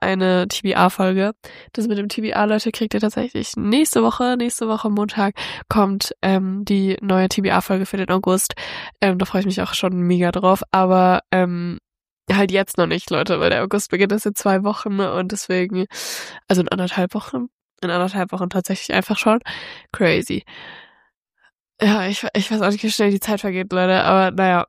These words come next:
Und eine Wrap-Up-Folge hattet ihr ja erst vor zwei Folgen und, ähm, der Juli, also ich, <laughs> ich würde am liebsten jetzt schon über die Bücher reden, die ich im Juli gelesen habe. Bisher sind das allerdings noch gar nicht viele gewesen. Ähm, da reden wir gleich nochmal drüber. Aber,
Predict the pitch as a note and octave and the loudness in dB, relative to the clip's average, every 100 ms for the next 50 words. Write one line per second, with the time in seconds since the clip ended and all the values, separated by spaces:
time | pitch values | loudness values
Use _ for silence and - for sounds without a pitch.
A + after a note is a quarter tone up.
0 | _ - G#3 G3+ G3 A3 A3+ - A3 G#3 | _ -2 0 2 4 4 2 -4 -4 -2
1 | G3+ G3 G#3+ A3+ - F#3+ F#3+ F3+ - F#3 | -2 -4 -4 -4 -2 0 0 0 -2 -2
2 | G3 - - - F#3 - F#3+ G3 - F#3+ | -2 -4 -8 -6 -6 -6 -10 -10 -10 -8
3 | F#3+ G3+ G3 G#3 - F#3 F#3 F#3+ - - | -8 -6 -4 -4 0 0 2 -2 -4 -2
4 | - F3+ F3 F3+ F#3 G3 F#3 F#3 G3 G3+ | 2 4 4 0 -6 0 0 2 0 0
5 | G3 F#3+ - G3 - - A#3 - - B3+ | 0 0 0 -2 -2 -2 -2 -4 -6 -2
6 | E4 E4 D4+ - C#4 - C4 A#3 A3+ A#3+ | 2 2 2 0 -2 0 -2 0 0 0
7 | G#3 G3+ F#3+ F#3+ G3 F#3 G3 G3 F#3 F3+ | 2 0 0 -2 -4 -2 -2 -2 0 0
8 | F#3 F#3+ F3+ - - G3+ F#3+ F#3+ F#3+ - | 2 2 0 -2 0 2 2 0 -4 0
9 | F3+ F#3 F#3+ G3 - F#3+ F#3+ A#3 - A#3 | 0 0 -2 -6 -2 0 2 0 -4 -2
10 | G#3+ A3 G3 G#3 G3+ G3+ F#3+ - - - | 0 2 4 4 4 0 -6 -8 -10 -10
11 | - - _ G3 F#3 F3 F3 - F#3 F3+ | -12 -16 _ 2 4 2 -2 -4 0 0
12 | F3+ F3 F3 F#3 G#3 F#3+ F3 F#3+ F3+ F3+ | 0 -2 -2 -4 -4 -2 -2 0 0 2
13 | F#3+ _ - F3+ F3 F3 | 0 _ 0 4 4 4